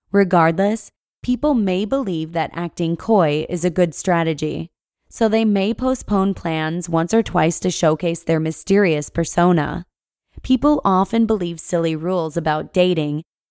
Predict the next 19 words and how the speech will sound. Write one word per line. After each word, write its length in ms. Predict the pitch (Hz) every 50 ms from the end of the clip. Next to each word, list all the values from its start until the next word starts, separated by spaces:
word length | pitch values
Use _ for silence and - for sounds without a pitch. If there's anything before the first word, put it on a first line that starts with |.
| _
that 300 | - 196 185 202 190 - -
aren't 320 | 190 202 220 262 254 247
based 260 | - 190 196 190 -
on 160 | 196 185 185 180
factual 500 | - 170 170 170 - - 165 156 156 -
evidence, 680 | - 226 220 226 185 151 151 151 151 165 180 - - - - _ _ _ _
which 220 | - 247 240 - 220
makes 300 | 226 226 240 233 - 311
it 80 | 269
very 400 | 214 180 156 190 185 190 233 254
difficult 500 | 202 214 185 - 196 - - 202 202 208
to 140 | - 202 185
determine 560 | 170 180 170 - - 196 196 202 208 196 185
someone's 400 | 175 - 180 175 170 165 175 156
motivation 760 | 170 165 160 160 151 151 175 185 220 214 - - 156 156 151
when 120 | 151 151 160
they 120 | 156 160
postpone 600 | 156 - 175 160 160 - - - 165 156 151 156
plans. 640 | - - 180 170 165 151 147 - - - 160 -